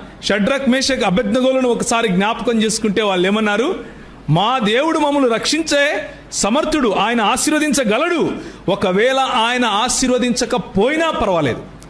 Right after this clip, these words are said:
అది మన క్రైస్తవ వైఖరి అయి ఉండాలి.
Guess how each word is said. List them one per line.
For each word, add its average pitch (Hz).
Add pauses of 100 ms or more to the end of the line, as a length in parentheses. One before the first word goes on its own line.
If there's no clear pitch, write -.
(120)
అది 202 (260)
మన 165 (320)
క్రైస్తవ 196
వైఖరి 170
అయి 156
ఉండాలి. 147